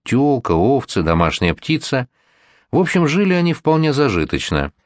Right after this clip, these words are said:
Еще эта семья была примечательна тем, что, по утверждению местных старух, их ровесница Настя являлась самой настоящей колдуньей. Впрочем, и помимо Насти, всяческого сверхъестественного в этой местности было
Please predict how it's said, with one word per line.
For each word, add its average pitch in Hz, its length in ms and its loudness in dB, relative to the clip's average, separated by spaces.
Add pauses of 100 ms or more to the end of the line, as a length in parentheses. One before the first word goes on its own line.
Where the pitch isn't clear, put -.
(480)
Еще 143 360 0
эта 196 160 0
семья 185 380 0
была 165 220 0
примечательна 147 720 0
тем, 170 340 0 (260)
что, 87 280 0
по 90 100 0
утверждению 90 680 2
местных 92 400 0
старух, 127 480 -2 (440)
их 180 200 0
ровесница 175 560 2
Настя 170 480 -2 (400)
являлась 90 440 2
самой 110 300 0
настоящей 87 640 0
колдуньей. 87 720 0 (640)
Впрочем, 92 600 0
и 92 120 0
помимо 101 420 0
Насти, 107 520 -4 (400)
всяческого - 560 -2
сверхъестественного 135 1200 0
в 80 60 2
этой 85 220 2
местности 113 540 0
было 80 500 0